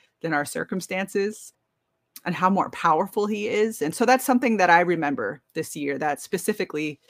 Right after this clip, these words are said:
stuck out to me. Shonda shares, "He has been, uh, faithful near this year through very challenging seasons."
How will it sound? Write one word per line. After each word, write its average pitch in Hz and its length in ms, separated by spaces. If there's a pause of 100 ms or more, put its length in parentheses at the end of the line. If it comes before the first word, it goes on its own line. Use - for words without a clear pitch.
(260)
stuck 170 400
out 160 240
to - 120
me. 131 300 (1120)
Shonda 175 520
shares, 151 640
"He 196 180
has 190 220
been, 165 400 (920)
uh, 156 140
faithful 240 680 (460)
near 202 260
this 202 240
year 170 320
through 170 220
very 185 480
challenging 160 640
seasons." 135 720